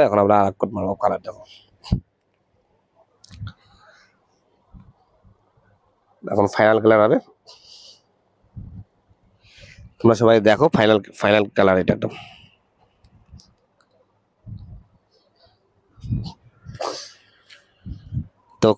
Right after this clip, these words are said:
কালারটা দেখো, কালারটা শুকায় যাবে। এখন আমরা ক্লিয়ার, এই ক্লিয়ারের প্রসেস কিন্তু পুরাই আলাদা আছে। তো ক্লিয়ারের প্রসেসটা পুরাই আলাদা আছে। তোমরা, আমি যেভাবে করতেছি তোমরা সব দেখো, ফলো করো কীভাবে আমরা ক্লিয়ারটাকে বানাই। তো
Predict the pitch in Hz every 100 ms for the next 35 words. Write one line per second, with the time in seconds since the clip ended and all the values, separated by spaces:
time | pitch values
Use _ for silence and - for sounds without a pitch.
0 | - 113 110 110 107 123 127 104 110 113
1 | 107 110 123 120 131 135 - 135 127 110
2 | 123 - 139 147 151 139 135 135 - 147
3 | 139 127 131 123 123 131 123 160 165 _
4 | _ _ _ _ - - - - - 127
5 | 127 131 131 123 135 135 123 127 120 120
6 | 127 123 151 170 - 120 120 120 123 131
7 | 117 123 127 131 123 - 123 135 110 113
8 | 120 110 107 107 131 120 107 113 117 131
9 | - _ _ _ _ _ - - 120 120
10 | 117 113 117 - 117 110 113 107 107 117
11 | 143 - _ _ _ _ -